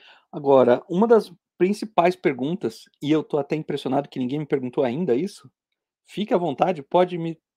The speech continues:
traz sua pergunta que você quiser aqui, que eu vou tá pronto pra responder no final, que é o seguinte: "Eu preciso de ferramentas pagas para trabalhar remotamente como agilista?", né? Todo mundo pergunta isso. "Quais são as ferramentas que eu preciso trabalhar?" Olha,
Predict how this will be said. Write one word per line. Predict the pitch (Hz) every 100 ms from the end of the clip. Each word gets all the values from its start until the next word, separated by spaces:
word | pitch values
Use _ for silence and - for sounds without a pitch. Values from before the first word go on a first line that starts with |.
| _
traz | - 156 180
sua | 185
pergunta | - 139 139 175
que | -
você | 160
quiser | - 131 139
aqui, | 131 - 156 _ _ _
que | -
eu | 135
vou | 147
tá | 135
pronto | - 143 -
pra | 143
responder | 135 - 117 110
no | 120
final, | 135 151 160 113 _ _ _ _
que | 160
é |
o |
seguinte: | 165 208 151 117 - - _ _ _ -
"Eu | 294
preciso | 233 285 285
de | 269
ferramentas | 220 220 196 175 214 196 185 -
pagas | - 208 196 165 156
para | - 165 160
trabalhar | 165 151 143 147 165 151 _ _ -
remotamente | 220 202 - 143 143 190 165 -
como | - 180 156
agilista?", | 147 127 139 185 - - 117
né? | 156 180
Todo | - 349 320 208
mundo | 208 240 214
pergunta | 214 202 202 202
isso. | 143 123 - _ _
"Quais | - 233 214 -
são | 202
as | 196
ferramentas | - 165 170 151 175 151 - -
que | 143
eu |
preciso | - 135 151 139
trabalhar?" | - 135 127 120 123
Olha, | 165 120 113